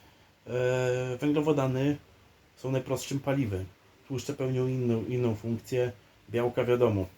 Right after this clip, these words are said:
mm, to nie jest tylko budulec mięśnia. Białka są odpowiedzialne za regenerację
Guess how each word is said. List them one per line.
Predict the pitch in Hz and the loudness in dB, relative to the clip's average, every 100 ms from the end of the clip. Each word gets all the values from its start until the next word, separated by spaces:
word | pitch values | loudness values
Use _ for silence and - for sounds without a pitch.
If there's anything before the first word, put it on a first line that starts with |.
| - | -16
mm, | 120 104 110 110 107 110 110 - | -8 -4 -2 0 -2 -4 -8 -2
to | 123 | 0
nie | 120 135 | 2 2
jest | 131 123 | 2 0
tylko | 131 131 | -4 -4
budulec | 120 123 127 123 | -2 0 0 0
mięśnia. | 147 147 139 - 101 - - - - - - - | 4 4 4 -4 -14 -16 -20 -20 -20 -20 -20 -4
Białka | 117 135 127 113 120 139 - _ - - - | 2 2 2 -2 -4 -6 -12 _ -20 -20 -18
są | - 131 | -6 -2
odpowiedzialne | 131 123 127 131 131 | -2 -2 -2 0 0
za | 123 123 | 0 0
regenerację | 120 120 120 120 123 - 131 | 2 2 0 -2 -2 -2 -2